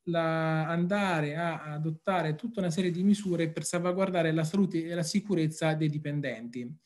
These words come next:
In questo caso poi per alcune, eh, amministrazioni anche quella di salvaguardare la salute e la sicurezza eventua-, di eventuali visitatori, di eventuali persone che ovviamente possono essere accolte all'interno dell'azienda.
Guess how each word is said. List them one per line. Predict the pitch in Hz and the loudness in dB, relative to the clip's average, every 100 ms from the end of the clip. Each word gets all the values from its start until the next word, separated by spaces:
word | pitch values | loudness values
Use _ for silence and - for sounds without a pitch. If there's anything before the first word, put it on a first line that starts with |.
| _ _ _ _ _ _ _ _ | _ _ _ _ _ _ _ _
In | 190 175 | 4 8
questo | 208 - 240 | 6 6 4
caso | 208 202 196 156 | 6 6 4 2
poi | 180 160 | 4 4
per | 156 151 | 2 0
alcune, | 156 190 175 160 160 | 2 4 4 4 2
eh, | 160 156 151 | 2 4 4
amministrazioni | 156 170 175 170 220 - 170 | 2 2 2 2 0 2 2
anche | 165 160 | 2 2
quella | 170 | 2
di | 160 156 | 4 2
salvaguardare | 170 170 180 185 175 160 | 2 0 2 2 2 2
la | 165 | 2
salute | 165 190 190 170 156 | 2 2 4 2 0
e | 151 | 0
la | 156 | 0
sicurezza | 160 180 160 156 160 | 0 0 2 2 2
eventua-, | 156 156 156 160 | 2 2 4 2
di | 156 160 | 2 0
eventuali | 156 160 170 160 147 139 147 147 160 | 0 0 0 2 2 0 -4 -8 -4
visitatori, | 156 - 185 180 175 170 170 | -4 -2 0 2 4 4 4
di | 156 | 2
eventuali | 151 160 160 160 | 4 2 2 0
persone | 180 165 160 | 0 0 -2
che | 160 | -2
ovviamente | 160 151 151 | -2 -2 -2
possono | 160 156 160 | -4 -2 -2
essere | 160 165 | -2 -2
accolte | 160 147 143 147 151 - - | -2 -2 -2 0 -2 -4 -8
all'interno | 151 156 156 147 | 0 2 4 0
dell'azienda. | 147 139 135 143 127 123 131 123 | 0 -2 -4 -6 -6 -8 -12 -14